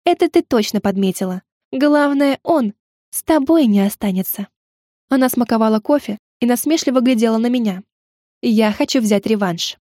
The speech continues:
Но хватит о лирике. Итак, ты принимаешь мои условия? Выбора у тебя всё равно нет, милая». «Да», кивнула я.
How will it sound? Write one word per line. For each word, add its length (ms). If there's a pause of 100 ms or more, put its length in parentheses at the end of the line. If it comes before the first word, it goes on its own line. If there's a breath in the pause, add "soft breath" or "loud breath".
(120)
Но 180
хватит 440
о 60
лирике. 400 (360)
Итак, 480 (260)
ты 100
принимаешь 500
мои 200
условия? 560 (380)
Выбора 440
у 80
тебя 220
всё 160
равно 180
нет, 200
милая». 420 (720)
«Да», 380 (320)
кивнула 380
я. 260